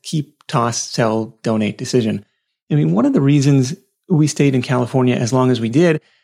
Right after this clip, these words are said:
because it was hard to leave. It was hard to leave Livermore. That had become our adopted hometown. We had this great crew of local friends. When that's where your life is, it's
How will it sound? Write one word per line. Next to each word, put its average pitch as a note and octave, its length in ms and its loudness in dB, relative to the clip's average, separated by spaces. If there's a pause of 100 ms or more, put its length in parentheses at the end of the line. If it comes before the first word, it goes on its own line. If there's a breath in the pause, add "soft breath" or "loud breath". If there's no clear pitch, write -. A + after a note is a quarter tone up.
(160)
because G3 180 -2
it G3 60 0
was A3+ 140 2
hard A#3 160 2
to A#3+ 60 2
leave. A#3+ 420 0
It - 140 -12
was E3+ 100 -4
hard G3+ 180 0
to G3 80 -4
leave F#3+ 180 2
Livermore. D#3 360 -2
That F3 160 0
had F#3+ 140 4
become D3+ 480 2 (360 loud breath)
our A#2+ 460 0 (240)
adopted B2 440 -2
hometown. F#3 720 0
We - 80 -4
had B2 180 -2
this B2 140 -2
great C3+ 220 0
crew C#3+ 360 2 (360 loud breath)
of A2+ 360 0
local B2+ 240 0
friends. E3 460 -2 (120)
When D3 460 2 (260)
that's D#3+ 180 -4
where B3+ 80 2
your A3 140 4
life F#3 340 0
is, C#3+ 360 2 (240)
it's - 320 -8